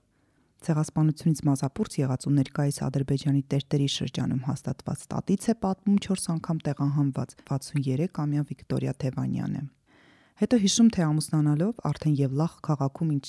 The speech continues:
շքեղ տուն, կահ կարասի ու անհոգ կյանք ուներ մինչև հազար ինը հարյուր ութսունութը, երբ ադրբեջանական մի շարք քաղաքներում սկսեցին ատել ու մորթել երբեմնի սիրելի համարվող հայերին։ Հնարավոր չէր հասկանալ, թե ինչ է կատարվում։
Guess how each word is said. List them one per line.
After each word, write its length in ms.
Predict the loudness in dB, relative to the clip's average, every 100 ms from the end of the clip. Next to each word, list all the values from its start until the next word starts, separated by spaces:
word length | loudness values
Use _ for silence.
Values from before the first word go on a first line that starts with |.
| -6
շքեղ 320 | -4 -2 -2 -4 0
տուն, 160 | 0 0 -4
կահ 160 | -6 -6 -2
կարասի 340 | 0 0 0 -2
ու 100 | 0 2
անհոգ 320 | 2 0 -4 -2
կյանք 320 | 0 0 -2
ուներ 240 | -4 0
մինչև 320 | -2 -2 -4
հազար 320 | -4 -2 0 0
ինը 160 | 0
հարյուր 260 | 0 -2 -6 -10
ութսունութը, 500 | -4 0 0 -2 -8 -12 _ _ _ _
երբ 280 | -2 -2 -2
ադրբեջանական 800 | -2 2 2 4 2 2 2 2
մի 100 | 2 2
շարք 180 | -2 -2
քաղաքներում 480 | -2 -2 0 0 0
սկսեցին 500 | -4 -4 -2 -4 -8 -8
ատել 320 | -6 -2 0
ու 80 | 0
մորթել 420 | 0 -2 -6 -8 -6
երբեմնի 420 | -8 -4 -2 -2 -4
սիրելի 340 | -8 -4 -2 0
համարվող 500 | 0 -2 -4 -6 -4
հայերին։ 400 | -4 -4 -6 -10 _ _ _ _ _ _ -20 -20 _
Հնարավոր 480 | 6 8 8 4 2
չէր 220 | 2 2
հասկանալ, 460 | 2 0 2 2 2
թե 140 | 2
ինչ 160 | 2 2 -2
է 40 | -4
կատարվում։ 520 | -4 -4 -4 -4 -4